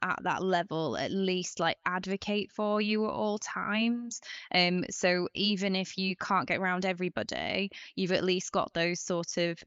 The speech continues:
points where people at least can interject and, and give, give your opinion in that, in, in the room. Do you know what I mean? At board level. And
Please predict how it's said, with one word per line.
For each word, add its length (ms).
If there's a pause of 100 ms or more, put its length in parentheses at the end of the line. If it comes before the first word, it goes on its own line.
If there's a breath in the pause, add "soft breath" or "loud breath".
(160)
points 480
where 180
people 640 (440 soft breath)
at 140
least 360
can 200
interject 960
and, 360 (280)
and 280 (240)
give, 200 (240)
give 200
your 200
opinion 540
in 240
that, 200
in, 180 (200)
in 260
the 80
room. 280
Do 120
you 60
know 100
what 80
I 40
mean? 220
At 200
board 240
level. 420 (380 loud breath)
And 280